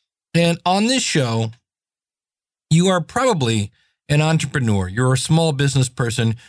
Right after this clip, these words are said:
You are a one-man band or a one-woman band. And, uh, you want your websites to look good. You want them to get more traffic.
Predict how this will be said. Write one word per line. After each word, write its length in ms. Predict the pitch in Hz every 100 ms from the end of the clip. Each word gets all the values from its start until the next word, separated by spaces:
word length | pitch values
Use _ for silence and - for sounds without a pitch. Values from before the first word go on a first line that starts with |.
| _
You 200 | - 190
are 180 | 175 170
a 80 | 156
one-man 720 | 139 165 185 175 160 160 151
band 340 | 135 139 135
or 160 | 156 165
a 60 | 127
one-woman 520 | 123 120 117 120 113
band. 420 | 113 110 110 104 _ _ _ _ _ _ -
And, 520 | 165 175 175 180 175
uh, 200 | 180 180
you 180 | 170 208
want 180 | 240 240
your 100 | 196
websites 580 | 190 208 208 180 156 -
to 260 | - 151 139
look 320 | 151 202 214
good. 400 | 135 113 104 127 - _ _ _ -
You 160 | 160
want 240 | 170 175 170
them 220 | 175 165
to 340 | 165 160 151 143
get 220 | 143 196
more 180 | 208 180
traffic. 680 | - 139 107 123 117 -